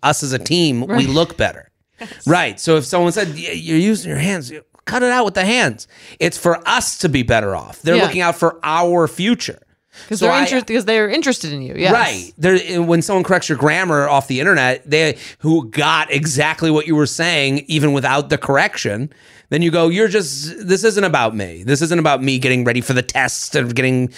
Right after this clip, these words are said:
Speaker 1: better off. This is about you." So I agree. It would, it, once we're dating and you care about me, this is done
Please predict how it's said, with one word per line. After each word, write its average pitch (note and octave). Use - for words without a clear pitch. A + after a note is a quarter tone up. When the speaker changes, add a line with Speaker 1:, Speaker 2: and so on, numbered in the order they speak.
Speaker 1:
better C3
off. B2
This C#3
is C3+
about D#3+
you." F3
So E3
I D3+
agree. D3
It A#2+
would, C#3+
it, C#3+
once D3
we're D#3
dating D3
and C3
you B2+
care E3
about A#2+
me, G#2+
this B2+
is A#2
done A#2